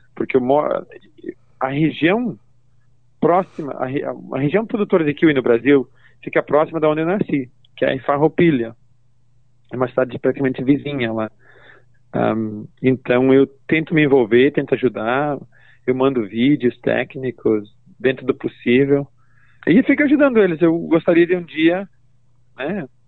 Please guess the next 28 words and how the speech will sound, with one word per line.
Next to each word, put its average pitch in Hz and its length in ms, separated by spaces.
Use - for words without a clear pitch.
quem 143 200
sabe 143 260
a 131 160
indústria 143 400
expandir 131 500
mais 123 360
no 117 60
Brasil, 117 460
ahm, 113 240
né? 123 200
Existe 147 300
essa 180 140
possibilidade. 196 760
E 165 80
tem 185 300
umas 233 240
novas 170 280
variedades 143 400
amarelas 131 640
que 123 400
foram 165 240
produzidas, 135 600
tipo, - 180
na 123 120
Itália, 131 680
em 117 100
outros 131 260
países, 123 640